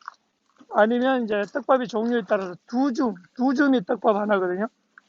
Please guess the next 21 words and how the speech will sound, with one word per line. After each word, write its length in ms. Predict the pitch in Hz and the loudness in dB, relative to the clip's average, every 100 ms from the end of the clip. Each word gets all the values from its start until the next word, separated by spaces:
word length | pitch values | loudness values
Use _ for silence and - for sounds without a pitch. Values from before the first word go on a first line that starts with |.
| _ - - - _ _ - - | _ -20 -18 -18 _ _ -16 -2
예, 140 | 214 202 | -2 0
부피 320 | 302 - 294 | -2 2 2
줄이기 340 | 190 277 247 226 | 2 0 2 2
위해서 240 | 185 196 | 0 0
이렇게 240 | 190 196 202 - | 0 0 -2 -2
딱 160 | 202 - _ _ | -4 -4 _ _
보관할 480 | 220 196 254 269 233 | 0 4 6 6 4
때 460 | 247 214 208 185 160 _ _ _ - | 2 2 2 -2 -10 _ _ _ -6
쓸 140 | 302 | -2
수 160 | 254 277 | 0 0
있기 160 | 196 240 - | -2 -6 -6
때문에 320 | 196 190 208 | -4 -2 2
이렇게 260 | 220 190 | 0 2
해놓은 220 | 214 220 190 | 0 0 0
겁니다. 260 | 180 156 220 _ _ _ _ _ _ | -6 -12 -20 _ _ _ _ _ _
그다음에 440 | - 214 226 233 226 - | 0 4 6 4 0 0
떡밥통, 560 | 285 320 277 - 202 180 - - - - - - - _ _ _ - | 2 4 4 2 -2 0 -12 -12 -20 -20 -10 -10 -10 _ _ _ -4
떡밥통, 460 | 214 233 190 165 151 | 2 2 2 -6 -8
떡밥통. 600 | 185 214 196 - 214 269 _ _ _ _ - - - - - - - 190 | -2 0 0 0 0 0 _ _ _ _ -16 -10 -10 -6 -8 -4 -4 -2
예, 40 | 190 170 | -6 -6
떡밥 380 | - 254 285 262 | -6 0 6 4